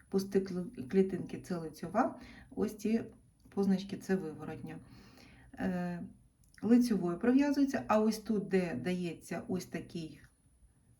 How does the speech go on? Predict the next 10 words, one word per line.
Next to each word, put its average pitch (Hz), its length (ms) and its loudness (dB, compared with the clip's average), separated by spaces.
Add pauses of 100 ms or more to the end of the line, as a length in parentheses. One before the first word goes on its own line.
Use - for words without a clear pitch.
значок, 185 720 -2 (320)
пров'язується 233 840 4
перехрещеною, 226 960 6
щоб 240 360 2
не 185 120 4
було 180 500 -4 (300)
дірочки. - 640 -10 (560)
Так, 175 360 0
ось 247 280 4
це 175 280 0